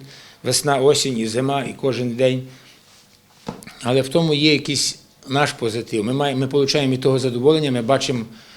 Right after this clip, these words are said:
в тому перспективу, ми надіємося, що і наші діти продовжать нашу роботу. Я працюю не сам, я працюю з братом, з дружиною, і ще в нас є, е, дев'ять підприємців, крім нас, в команді.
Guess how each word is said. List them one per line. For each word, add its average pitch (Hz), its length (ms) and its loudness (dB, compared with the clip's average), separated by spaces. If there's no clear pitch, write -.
в - 20 -20
тому 131 300 0
перспективу, 143 760 0
ми 127 120 -2
надіємося, 131 500 -2
що 131 140 -4
і 123 60 0
наші 127 240 -2
діти 156 260 -4
продовжать 139 560 2
нашу 131 320 -2
роботу. 113 500 -8
Я 139 100 0
працюю 156 400 0
не 139 100 -2
сам, 131 300 0
я 127 80 0
працюю 135 420 -2
з 110 60 -6
братом, 120 560 -2
з 113 40 -10
дружиною, 135 680 0
і 120 60 -6
ще 156 200 4
в 151 60 2
нас 147 280 0
є, 143 380 4
е, 104 540 -6
дев'ять 135 300 4
підприємців, 123 680 -4
крім 117 220 -4
нас, 120 200 -6
в - 40 -16
команді. 87 580 -8